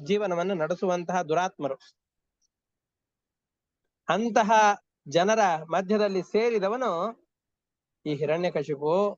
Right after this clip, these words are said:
ಮಹಾದುಷ್ಟ. ಅನ್ಯಾಯದ ಮಾರ್ಗದಲ್ಲಿ ನಡೆದು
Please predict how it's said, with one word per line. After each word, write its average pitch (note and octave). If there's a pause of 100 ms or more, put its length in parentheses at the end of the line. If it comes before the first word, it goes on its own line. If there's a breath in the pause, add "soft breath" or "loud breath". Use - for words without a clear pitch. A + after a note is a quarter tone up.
(1300)
ಮಹಾದುಷ್ಟ. D3 (2250)
ಅನ್ಯಾಯದ F#3
ಮಾರ್ಗದಲ್ಲಿ E3
ನಡೆದು G3+